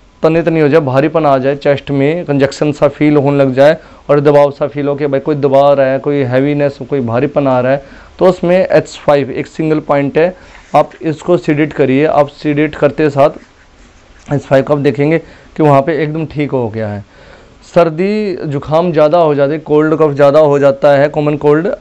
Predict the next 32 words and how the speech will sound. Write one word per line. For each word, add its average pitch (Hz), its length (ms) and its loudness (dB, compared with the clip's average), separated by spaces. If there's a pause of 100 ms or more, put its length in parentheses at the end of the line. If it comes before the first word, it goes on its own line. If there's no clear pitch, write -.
(100)
और, 143 200 4
अ, 135 500 4
आपको 151 580 0 (320)
पसीना 170 340 0
आना 160 200 2
बिल्कुल 156 300 -2
बंद 156 240 0
हो 147 120 4
जाता 139 320 2
है, 147 100 2
बहुत 139 200 -2
ज़्यादा 143 180 2
ठंड 151 300 -2
लगने 143 240 2
लग 143 160 0
रही 135 200 0
है, 139 200 0 (540)
तो 165 160 4
उसमें, 165 540 0
अ, 139 80 2 (560)
आप 156 160 0
एल 165 360 0
यू 190 140 0
सेवन 151 440 2
एक 143 220 -6
point 147 240 2
होता 139 180 -2
है 143 60 -2
lungs 147 220 -4
का 147 180 -2
seven 139 400 -2
point, 143 320 -4